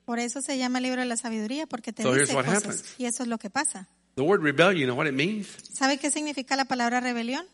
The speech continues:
Speaker 2: It means bitter.
Speaker 1: Quiere decir amargura.
Speaker 2: It's from a root word.
Speaker 1: Es de la raíz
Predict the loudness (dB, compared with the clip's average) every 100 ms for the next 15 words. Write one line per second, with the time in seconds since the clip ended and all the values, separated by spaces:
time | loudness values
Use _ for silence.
0 | -10 -6 -4 -4 -6 -4 0 0 -2 -10
1 | _ _ -6 -4 -2 -2 -4 -6 -2 0
2 | 0 2 2 0 -8 -10 -10 -6 -4 -2
3 | 0 0 0 0 2 2 -2 -8 -14 -4
4 | -2 0 0 -2 -2 -2 0 0 0 -2
5 | -2 -4